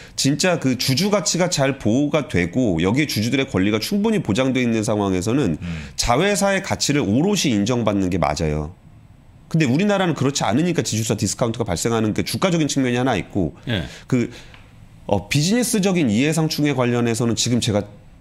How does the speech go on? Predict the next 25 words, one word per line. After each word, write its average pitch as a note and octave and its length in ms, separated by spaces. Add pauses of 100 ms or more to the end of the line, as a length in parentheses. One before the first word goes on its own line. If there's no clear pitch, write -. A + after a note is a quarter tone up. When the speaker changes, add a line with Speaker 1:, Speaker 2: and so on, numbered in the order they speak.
(320)
Speaker 1:
준비해온 D3+ 1000
사례가 D#3+ 420
아직 F2 280
없어서 F2+ 760
Speaker 2:
음. F#2 220
Speaker 1:
설명드리기가 E3 560
조금 - 320
어려운 F2 240
것 D#2 100
같아요. D2+ 200
Speaker 2:
혹시 G#3+ 220
이런 F3 200
거는 B3 260
어-, A2 220
어떻게 A#2+ 260
됩니까? F#2+ 300
예를 F#2+ 180
들어 F#2+ 140
이제 E2+ 300 (160)
저는 G#2+ 160
잘 F#2 160
모르는데 F2+ 500 (180)
카카오 F3+ 400
이제 F#2+ 220
뭐 D2+ 220